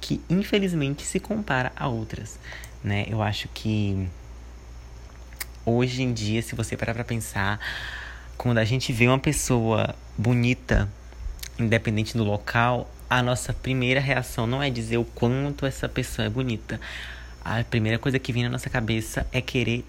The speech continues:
disputar com aquela pessoa, é querer se comparar, é dizer, "Nossa, como eu queria ter essa pele, hum, como eu queria ter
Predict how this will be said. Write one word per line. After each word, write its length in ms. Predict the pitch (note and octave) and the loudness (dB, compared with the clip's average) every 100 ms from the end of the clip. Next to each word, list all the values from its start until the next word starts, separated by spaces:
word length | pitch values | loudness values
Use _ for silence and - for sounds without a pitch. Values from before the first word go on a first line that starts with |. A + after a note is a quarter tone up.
| - | -4
disputar 840 | A2+ A#2 - D#3 - - A2+ C3+ - | -2 -2 -4 -8 -2 6 6 6 -4
com 80 | C#3 | -4
aquela 240 | - C3+ | 0 0
pessoa, 480 | D#3 D3+ - G#2+ G2+ | 0 -4 -2 -4 -2
é 80 | A#2 | -2
querer 240 | - A2+ | 0 0
se 220 | G#2+ - | 0 0
comparar, 720 | D3 - E3+ - D3 B2 G2 - - - | -2 0 -4 2 2 2 0 -4 -14 -10
é 80 | - | -2
dizer, 240 | A#2+ A2 G#2+ | 0 2 2
"Nossa, 420 | A#2 - - - | 2 0 -2 -2
como 140 | B2+ | 0
eu 80 | B2 | 0
queria 200 | - A#2 | 0 0
ter 120 | - | 0
essa 220 | G2+ - | -2 -2
pele, 400 | G2+ - F#2 F#2 | -6 0 0 0
hum, 160 | A#2 C#3+ D3 | 0 -2 -2
como 180 | B2 | 0
eu 60 | A2+ | 0
queria 260 | - A2+ G#2+ | 2 0 0
ter 320 | - G#2+ | -2 -2